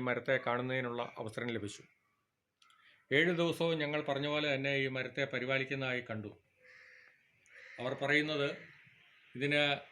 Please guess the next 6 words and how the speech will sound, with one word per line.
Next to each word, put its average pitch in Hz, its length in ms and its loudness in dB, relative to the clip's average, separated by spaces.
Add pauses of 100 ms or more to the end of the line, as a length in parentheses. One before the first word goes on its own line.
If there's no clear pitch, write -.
(420)
ഇലകൾ 147 260 2 (100)
മുളച്ചു 143 400 0
തുടങ്ങി 139 340 4 (760)
വളരെ 139 340 0
സന്തോഷത്തോടു 147 600 -2
കൂടിയാണ് 139 300 2